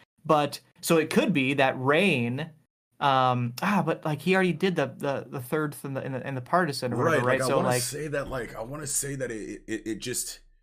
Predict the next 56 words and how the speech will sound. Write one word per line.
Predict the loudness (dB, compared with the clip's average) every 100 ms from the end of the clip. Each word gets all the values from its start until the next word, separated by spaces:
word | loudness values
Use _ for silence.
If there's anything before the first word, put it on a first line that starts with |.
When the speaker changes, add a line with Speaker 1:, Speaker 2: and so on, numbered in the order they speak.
| _ _ -6
Speaker 2:
like, | -4
the | -4
cane, | -2 0 0 -2 -4
the, | -4
the, | -4
the | -4 -4
wand | -2 -2 -2 -2
chooses | -2 -2 -4 -6
you | -8
because | -8 -6 -6 -6
you're | -8
a |
Master | -8 -8 -10 -12
Cane, | -10 -10 -10
but | -10
you | -6
don't | -4 -4
Speaker 1:
Mm-hmm. | -4 -4
Speaker 2:
actually | -2 -4
see | -4 -4 -4 -4
Master | -4 -6 -8 -10
Cane | -10 -8
stuff | -8 -4 -6 -6
until, | -12 -10 -6 -4 -6 -8 -14 _ _ _ _ _ _ _ _ _ _ -10
like, | -6 -6
it | -4 -2
only, | 0 -2 -2
it, | -2
it's | -2 -2
only | -2 -2
Master | -2 -4 -4
Cane | -6 -8
stuff | -6 -6
once | -6 -4
you're | -4
at, |
like, | -4 -6
a |
certain, | -2 -2 -4
like, | -8
level. | -8 -8 -8 -10 -14 -16 -14 -8
Like, | -8
once | -4 -6 -4 -2
you, | 0 0 -2 -4
like, | -4
for | -2 -2
example, | -2 -4 -6 -10
for | -8
Rain, | -6 -4 -2 -4
like, | -6
he | -8
taps | -8 -6 -8
into | -6 -6
his | -6 -6
third | -6 -6 -6
line | -4 -4 -4 -4 -8